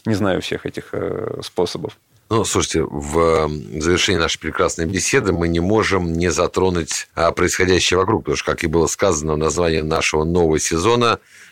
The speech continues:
Speaker 2: живем мы в новой реальности. Давайте немножко поговорим о ней, тем более, что не все будут слушать подкаст прямо сейчас. Возможно,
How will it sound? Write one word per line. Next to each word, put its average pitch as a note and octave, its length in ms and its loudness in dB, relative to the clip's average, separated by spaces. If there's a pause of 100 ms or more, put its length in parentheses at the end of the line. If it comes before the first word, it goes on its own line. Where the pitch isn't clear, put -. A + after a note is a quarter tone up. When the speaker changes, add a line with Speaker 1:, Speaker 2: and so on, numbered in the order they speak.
Speaker 2:
живем F2 420 4
мы F#2+ 340 2
в D#2 160 -6
новой F2 380 4
реальности. F2 580 0
Давайте F#2 520 -2
немножко F2+ 260 -2
поговорим A2 380 4
о A#2+ 80 4
ней, E3 380 4
тем F#2 220 -2
более, G#2+ 180 2
что A2 300 2 (460)
не G2+ 260 4
все C#3 420 2
будут A2 280 4
слушать A2 400 2
подкаст F#2 480 0
прямо F2+ 300 0
сейчас. F2 560 -2
Возможно, D2+ 640 -2